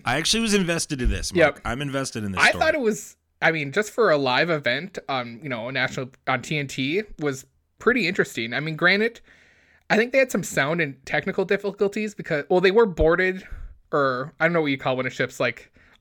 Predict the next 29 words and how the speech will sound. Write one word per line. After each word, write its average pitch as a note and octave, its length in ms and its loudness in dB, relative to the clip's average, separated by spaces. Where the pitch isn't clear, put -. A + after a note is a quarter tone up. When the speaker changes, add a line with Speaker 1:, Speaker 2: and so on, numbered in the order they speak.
Speaker 2:
do-, C3+ 200 2
or F3 100 2
docked. B2+ 420 -2
When E3 100 0
it D3+ 40 2
was C#3 140 -2
docked, D3 300 0
they're D3+ 140 4
in B2+ 340 -4
Na-, C#3 240 -2
Speaker 1:
Yes. D3 380 2
Speaker 2:
Nassau. D#3+ 320 4
Speaker 1:
Yep, A2+ 240 -2
yep, A2+ 120 -4
Speaker 2:
Is C#3+ 80 -2
Speaker 1:
yep. B2 60 2
Speaker 2:
it C3+ 80 -4
Jamaica? A#3+ 540 -2
Is G3+ 120 -4
Nassau? A#3+ 440 -4
Anyways, C3 400 0
so - 120 4
it's G#3+ 60 4
not C#4 80 4
like C4+ 120 4
they A#3+ 80 8
were E3 220 2
on, D#3+ 220 4
s-, - 240 -8